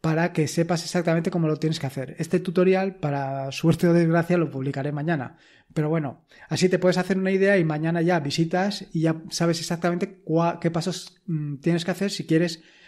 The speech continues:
no solamente escuchar vídeos de YouTube, sino también subirlo. Una vez, eh, lo tienes configurado, ya es, o sea, va-,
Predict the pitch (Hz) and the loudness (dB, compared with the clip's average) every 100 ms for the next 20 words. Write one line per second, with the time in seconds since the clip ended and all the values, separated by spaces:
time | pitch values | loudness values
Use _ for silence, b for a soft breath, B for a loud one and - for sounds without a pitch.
0 | B B 165 165 175 180 190 180 143 147 | B B 0 2 2 2 0 0 -2 -2
1 | 165 160 151 170 170 170 165 175 180 151 | 0 2 2 4 4 4 4 2 2 -2
2 | 139 139 143 127 123 120 127 _ b b | -2 -4 -4 -6 -8 -10 -18 _ b b
3 | b 196 214 196 147 - - 175 147 143 | b 2 4 2 -2 -6 -6 -4 -4 -4
4 | 143 170 180 180 175 170 156 165 190 226 | -4 0 0 0 -2 0 0 0 0 -2
5 | 160 160 180 - 175 190 - - _ 143 | -4 -4 -4 -4 -4 -4 -8 -18 _ -6
6 | 156 135 175 | -4 -2 -4